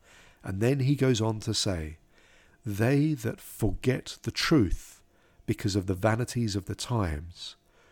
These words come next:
who err all their years by pursuing vanity and idleness, which are of neither benefit nor of salvation, care for your souls.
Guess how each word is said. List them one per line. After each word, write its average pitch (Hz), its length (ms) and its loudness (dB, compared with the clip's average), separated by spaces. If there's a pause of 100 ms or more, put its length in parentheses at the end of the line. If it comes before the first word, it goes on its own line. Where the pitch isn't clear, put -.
(140)
who 139 180 6
err 131 380 8
all 120 160 6
their 110 160 0
years 104 460 0
by 92 160 -2
pursuing - 480 0
vanity 104 440 0
and 104 140 0
idleness, 90 600 -2 (220)
which - 220 0
are 113 60 4
of 98 80 0
neither 104 320 2
benefit - 640 -2
nor 90 140 0
of 82 100 -4
salvation, 98 760 -2 (560)
care 143 500 -4
for - 300 -8
your 123 200 -2
souls. 120 800 -2